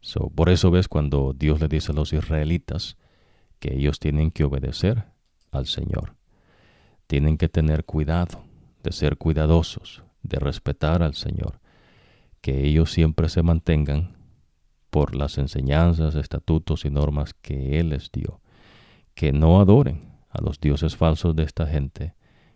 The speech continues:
que no imiten la manera de ellos de vivir y que no tengan nada que ver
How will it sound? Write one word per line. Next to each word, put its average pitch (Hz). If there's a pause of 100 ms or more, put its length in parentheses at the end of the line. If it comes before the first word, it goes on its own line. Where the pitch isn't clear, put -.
(180)
que 69
no 73
imiten 87 (160)
la 69
manera 71
de 76
ellos 78
de 80
vivir 78 (720)
y 71
que 73
no 78
tengan 82
nada 73
que -
ver 69